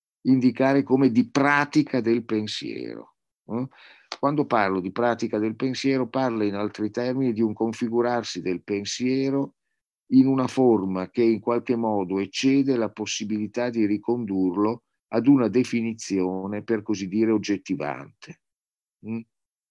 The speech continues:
È una questione che non possiamo trattare adesso, che però ha molti rapporti con il tema generale che noi sviluppiamo.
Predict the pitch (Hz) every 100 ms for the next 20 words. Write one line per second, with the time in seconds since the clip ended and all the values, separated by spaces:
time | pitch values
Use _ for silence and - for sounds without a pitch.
0 | _ - _ _ _ - 139 139 123 113
1 | 117 - 127 120 110 98 90 - 85 90
2 | 82 80 98 98 101 90 87 90 85 92
3 | 92 87 85 90 87 - 82 - 107 110
4 | 117 107 104 117 113 92 85 - 110 98
5 | - 78 - 80 80 80 _ 90 87 -
6 | 107 98 85 87 80 80 85 87 80 80
7 | 78 - 78 82 - - - - - -
8 | 110 101 90 127